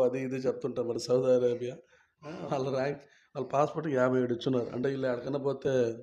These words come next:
స్మాష్లు చేసేస్తారనే కదా అర్థం. ఇంకా ఒమను అరవై, చైనా, చైనా ప్రజలకి అరవై నాలుగు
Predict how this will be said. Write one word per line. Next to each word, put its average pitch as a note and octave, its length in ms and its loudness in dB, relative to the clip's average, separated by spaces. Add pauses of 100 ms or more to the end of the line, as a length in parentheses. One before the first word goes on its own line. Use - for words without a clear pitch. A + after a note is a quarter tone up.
(760)
స్మాష్లు C#3 400 -6
చేసేస్తారనే C3 640 -6
కదా B2 140 -2
అర్థం. B2 260 -8 (800)
ఇంకా A#2+ 220 -8 (1400)
ఒమను B2 520 0 (540)
అరవై, A2+ 360 0 (1040)
చైనా, D3+ 340 4 (420)
చైనా E3+ 320 4
ప్రజలకి C#3+ 580 2
అరవై D3 320 2
నాలుగు D3 360 -2